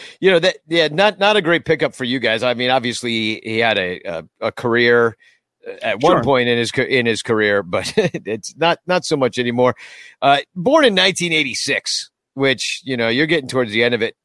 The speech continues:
Speaker 1: y-, if you're heading up on the Pirates. So I'm, I'm looking at your, uh, bullpen here.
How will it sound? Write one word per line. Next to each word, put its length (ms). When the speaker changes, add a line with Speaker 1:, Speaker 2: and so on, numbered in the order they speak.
Speaker 1:
y-, 160
if 200
you're 260
heading 220
up 120
on 140
the 60
Pirates. 420
So 340
I'm, 200
I'm 140
looking 360
at 300
your, 600
uh, 220
bullpen 540
here. 260